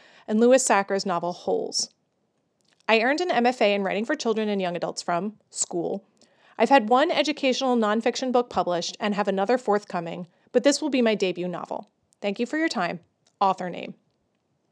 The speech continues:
Okay, so let's take it from the top. We begin with introducing ourselves to seventeen-year-old Anna,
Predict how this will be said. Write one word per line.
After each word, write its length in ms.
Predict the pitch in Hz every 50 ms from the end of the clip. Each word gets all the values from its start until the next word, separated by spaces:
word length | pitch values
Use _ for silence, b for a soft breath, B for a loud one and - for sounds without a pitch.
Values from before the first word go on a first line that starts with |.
| _ _ _ _ _ _ _ _ _ _ _ _ _ _ _ _ _ _ _ _ _ _ _ _ _
Okay, 280 | - 285 320 330 - -
so 200 | - - - 240
let's 300 | 247 262 277 277 - -
take 160 | 320 294 262
it 80 | 269 -
from 100 | 240 226
the 60 | 220
top. 280 | 214 214 - - _ _ _ _ _ _ _ _ _ _ _ _ _ _ _ _ _ _ _ _ _ _ _ _ _ _ _ _ _ _
We 100 | - 277
begin 420 | 254 311 262 330 339 359 403 427 370
with 160 | 370 359 - -
introducing 480 | - 254 233 285 277 262 247 - 277 247
ourselves 400 | 233 240 - 208 196 202 208 -
to 100 | - 247
seventeen-year-old 640 | - 226 196 208 214 240 233 226 233 247 262 247 -
Anna, 420 | 185 185 185 180 180 196 214 226